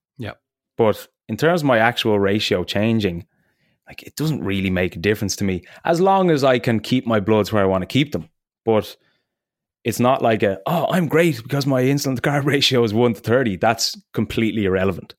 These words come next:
Speaker 1: Okay.
Speaker 2: But it's more about how, when things inevitably change with your management, when your ratios change and your stress levels change and your sleep patterns change and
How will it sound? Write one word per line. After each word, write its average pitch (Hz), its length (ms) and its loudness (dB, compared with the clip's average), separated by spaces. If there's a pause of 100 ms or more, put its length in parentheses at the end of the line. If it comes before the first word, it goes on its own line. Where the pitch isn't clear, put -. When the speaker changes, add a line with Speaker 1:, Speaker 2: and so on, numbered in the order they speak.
(200)
Speaker 1:
Okay. - 160 -8 (680)
Speaker 2:
But 117 140 0
it's - 120 -6
more 135 200 4
about 117 400 2 (540)
how, 110 600 2 (840)
when 165 340 2
things 160 560 2 (100)
inevitably 131 640 2
change 123 560 2
with 110 140 -2
your 98 80 0
management, 110 580 0 (240)
when 101 160 -2
your 95 120 -4
ratios 135 460 0
change 135 400 -2
and 98 120 -6
your 95 80 -8
stress 139 320 -2
levels 123 240 0
change 120 400 0
and 98 80 -2
your 95 80 -4
sleep 127 340 -2
patterns 117 320 0
change 113 420 -2
and 95 160 -6